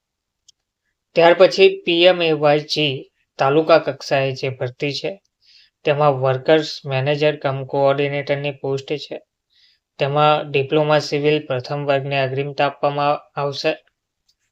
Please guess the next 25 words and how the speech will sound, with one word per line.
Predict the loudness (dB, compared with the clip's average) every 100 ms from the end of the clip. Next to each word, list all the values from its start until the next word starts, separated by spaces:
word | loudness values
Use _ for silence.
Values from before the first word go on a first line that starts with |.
| _
અનુભવમાં | -4 2 4 6 6 6 4
ગવર્મેન્ટ | 6 6 6 4 -2 0
ડેવલપમેન્ટ | 0 2 0 -2 -4 -4
ઓથોરિટી, | -6 -4 -4 -4 -4
પબ્લિક | -4 -6 -4 -6 -6
સેક્ટર, | -6 -6 0 2 2
પ્રાઇવેટ | -2 -2 -2 -4
સેક્ટરમાં | -6 -8 -8 -8 -4 -2 -2
ઓછામાં | -4 -6 -6 -4
ઓછો | -6 -6 -4 -4
એક | -4 -6
વર્ષનો | -8 -8 -8
અનુભવ | -6 -6 -4 -4
માંગેલ | -4 -6 -4 -4 -4
છે. | -8 -14 _ _ _ _ _ _ _
એમ | -4 2
આઈ | 4 4
એસ | 2 0
કોઓર્ડિનેટરની | 0 2 2 2 0 -2 -4 -4 -6
પોસ્ટ | -2 -4 -2 -6
છે, | -2 -2
તેમાં | -2 -4 -4 -2
એમ | -4 -6
સી | -8 -6
એ, | 0 0 -2